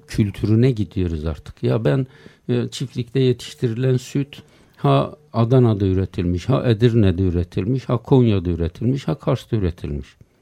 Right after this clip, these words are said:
Çiftlik sütü çünkü hayvanın yediği belli. Ama merada üretilen sütten elde edilen tereyağıdır, peynirdir, şudur budur.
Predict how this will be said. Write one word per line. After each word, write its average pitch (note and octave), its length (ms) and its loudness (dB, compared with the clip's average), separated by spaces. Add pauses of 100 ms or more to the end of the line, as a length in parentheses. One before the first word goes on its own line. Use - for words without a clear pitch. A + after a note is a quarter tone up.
(140)
Çiftlik D#3+ 400 -4
sütü - 360 -8
çünkü B2+ 260 -2
hayvanın A#2+ 340 2
yediği F2+ 420 0
belli. D2+ 220 -6 (380)
Ama G2 80 4
merada C#3 500 6
üretilen A2+ 580 2
sütten C#3+ 640 -4 (800)
elde A2 360 2
edilen G2+ 400 0
tereyağıdır, F#2 920 -2
peynirdir, F2+ 600 0
şudur D#2+ 520 -8
budur. F#2+ 360 -6